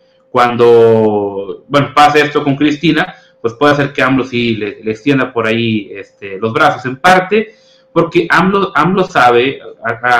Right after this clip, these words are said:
a gran diferencia de, de muchos líderes occidentales que, que presumen de, de cierto nivel intelectual, amlo sabe que Biden está senil. O sea, Am-, amlo sabe que Biden no es el presidente de Estados Unidos, o sea, es poco menos que un niño, o sea, ya nada más falta que le cambien el, el pañal ahí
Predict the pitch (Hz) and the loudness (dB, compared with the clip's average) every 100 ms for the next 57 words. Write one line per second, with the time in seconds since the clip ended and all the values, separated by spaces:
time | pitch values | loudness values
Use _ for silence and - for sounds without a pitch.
0 | 120 120 135 170 165 135 143 143 123 110 | -2 -2 -2 -2 0 0 0 -2 -4 -4
1 | 101 110 120 127 139 127 131 131 120 117 | -4 -6 -4 -6 -6 -2 0 2 0 -2
2 | - 113 110 127 127 - 107 95 _ _ | -6 -6 -4 -4 -4 -6 -12 -14 _ _
3 | _ 123 113 117 117 143 143 123 107 104 | _ -6 -2 -2 0 2 2 0 -2 -6
4 | 90 110 110 123 123 120 120 120 123 127 | -6 -8 -4 -6 -4 -6 -2 -2 -2 -6
5 | 127 127 135 143 - _ _ _ 147 190 | -8 -4 -4 -4 -8 _ _ _ 0 2
6 | 170 151 151 165 160 117 139 147 117 113 | 0 2 2 2 -2 0 2 2 0 -4
7 | 123 113 107 127 107 - _ _ _ _ | -8 -8 -8 -6 -6 -12 _ _ _ _
8 | - 110 131 151 156 147 180 170 170 170 | -12 -4 -2 -2 0 0 0 0 2 0
9 | 139 127 156 147 139 139 135 143 139 113 | 0 0 2 2 2 2 2 0 -2 -6
10 | 113 110 120 117 117 117 113 135 180 113 | -8 -2 -2 -2 -6 -4 -4 -4 -4 -4
11 | 107 120 117 - _ 135 - 170 165 160 | -2 -2 -2 -8 _ -8 -6 0 0 2
12 | 156 - 143 139 165 131 92 92 110 110 | 0 0 0 2 0 -2 -4 -8 -4 -2
13 | 120 131 143 143 139 139 147 117 110 120 | 0 0 2 0 0 -2 -2 -2 -2 -2
14 | 131 131 113 107 117 117 113 113 127 131 | -2 -2 -4 -6 -6 -4 -4 -2 0 0
15 | 117 127 120 | 0 -2 -4